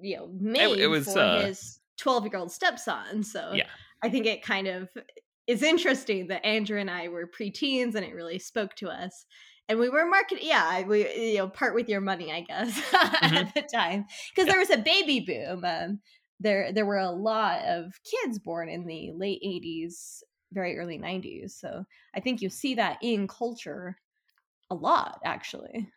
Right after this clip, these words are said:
Speaker 2: Yeah, there's the, uh, the Jim Henson era of the Muppets, and then there's this Brian Henson, and then I think it's more like the Disney era is,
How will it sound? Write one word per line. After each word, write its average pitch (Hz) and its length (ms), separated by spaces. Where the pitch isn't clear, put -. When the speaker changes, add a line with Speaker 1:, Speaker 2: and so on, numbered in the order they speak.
Speaker 2:
Yeah, 131 220
there's 120 240
the, 120 260
uh, 98 320
the 123 120
Jim 143 140
Henson 139 280
era 113 140
of 101 60
the 101 60
Muppets, 101 340
and 110 120
then 110 80
there's 101 220
this 98 200
Brian 101 340
Henson, 95 480
and 95 160
then 98 100
I 90 100
think 92 140
it's - 140
more 90 180
like 82 180
the 101 80
Disney 85 320
era 71 360
is, 69 460